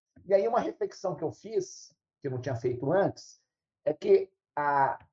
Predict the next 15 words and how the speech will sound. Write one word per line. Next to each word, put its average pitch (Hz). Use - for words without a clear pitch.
num, 160
num, 170
num, 170
numa 190
visão 180
de 165
futuro, -
que -
provavelmente 120
eu 117
não 107
vou, 101
não 101
vou 127
assistir, -